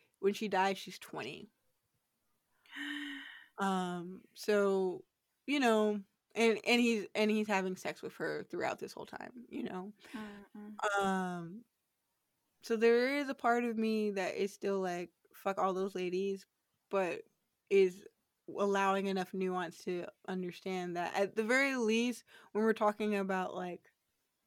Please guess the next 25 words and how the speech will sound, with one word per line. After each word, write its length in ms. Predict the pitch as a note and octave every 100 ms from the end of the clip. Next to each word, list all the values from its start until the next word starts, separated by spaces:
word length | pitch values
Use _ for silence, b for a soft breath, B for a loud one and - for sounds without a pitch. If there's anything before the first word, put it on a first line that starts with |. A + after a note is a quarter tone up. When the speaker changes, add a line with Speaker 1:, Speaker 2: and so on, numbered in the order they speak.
| _ _ _ _ _ _ - _ -
Speaker 1:
Maria 840 | G3+ G3+ G3 G3+ G#3 A3 A3+ A3 _ _ _ _ _ _ - _
and 240 | G3 F#3+
his 280 | G3 F#3 F3 -
O 180 | G3+ G3
G 220 | F#3+ G3+
wife, 520 | G3 F3+ F3+ G3+ A#3 -
like, 360 | F3+ F3 - _ _ _ _ _ b b b b b b _ _ _ _
there's 280 | G#3 G#3+ G3+
some 140 | - F3+
abuse 340 | F3+ - F3+
going 300 | - - -
on. 240 | - -
And 100 | -
I 180 | A3 A#3
would 200 | A3+ A3+
say 180 | A3 G#3
that 120 | F#3+
there's 160 | F#3 F#3
probably 380 | G3 G3 F3+ F3+
abuse 280 | F3+ F3
going 240 | - F3+ F3
on 160 | F3
in 120 | F#3 -
all 320 | F#3 G3+ G3
of, 120 | F#3+